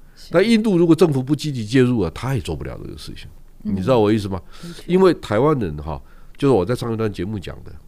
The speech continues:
Speaker 2: 再给你二十年，你管得了印度人吗？
Speaker 1: 恐怕还是很难。
Speaker 2: 还是个大问题。
Speaker 1: 是。
Speaker 2: 好，所以你开始要去想象，去培养印度在地人。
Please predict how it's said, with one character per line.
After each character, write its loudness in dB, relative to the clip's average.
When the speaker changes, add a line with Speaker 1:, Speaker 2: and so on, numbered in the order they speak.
Speaker 2:
再 2
给 0
你 -2
二 0
十 -10
年， -10
你 -2
管 -4
得 2
了 0
印 0
度 0
人 -4
吗？ -8
Speaker 1:
恐 -4
怕 -2
还 -6
是 -4
很 -4
难。 -6
Speaker 2:
还 4
是 -2
个 -2
大 2
问 2
题。 -12
Speaker 1:
是。 -12
Speaker 2:
好， -6
所 2
以 4
你 -4
开 2
始 0
要 4
去 -2
想 -6
象， -2
去 -10
培 -6
养 -4
印 -4
度 -4
在 -2
地 -6
人。 -10